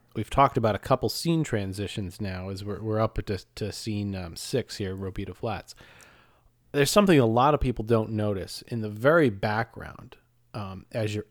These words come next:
exiting the scene. The transition is incredible because the scenes that we've gone through so far have had very hard lines of, of scenery change. What's really interesting is Robita's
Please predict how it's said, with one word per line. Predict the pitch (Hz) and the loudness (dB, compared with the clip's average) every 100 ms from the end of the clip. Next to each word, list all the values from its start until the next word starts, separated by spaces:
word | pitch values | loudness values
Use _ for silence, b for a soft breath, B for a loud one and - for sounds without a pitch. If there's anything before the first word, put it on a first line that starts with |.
| - | -6
exiting | 127 - 107 98 | -8 -8 -10 -8
the | 90 | -10
scene. | - - 90 - 110 b b b - | -12 -12 -12 -14 -18 b b b -10
The | |
transition | 101 - 113 110 113 131 - 101 | -8 -4 -2 0 2 2 0 -8
is | 95 | -8
incredible | 101 87 113 101 90 - b b b - | -8 -8 -6 -6 -8 -12 b b b -8
because | 123 131 - | 2 2 4
the | 123 | 0
scenes | - 220 196 | 2 2 4
that | 143 | 2
we've | 120 | 0
gone | 123 117 | 2 2
through | 117 113 104 | 0 -2 -4
so | - | -4
far | - 104 92 | -6 -6 -4
have | 107 104 | -6 -6
had | 117 110 104 | -6 -6 -4
very | 104 156 185 | 0 2 2
hard | - - - 120 117 117 107 | -2 -6 0 4 6 6 2
lines | 101 104 98 92 87 | -2 -2 -4 -6 -10
of, | 95 - | -12 -10
of | 104 95 - | -10 -10 -12
scenery | - 123 120 107 92 | -6 -2 0 -2 -4
change. | - 95 90 - b b b b | -8 -12 -12 -16 b b b b
What's | - 117 | -2 0
really | 147 196 156 | 8 10 10
interesting | 143 131 - 107 | 8 4 -2 0
is | 104 98 | -2 -2
Robita's | 117 113 127 165 | 0 2 4 6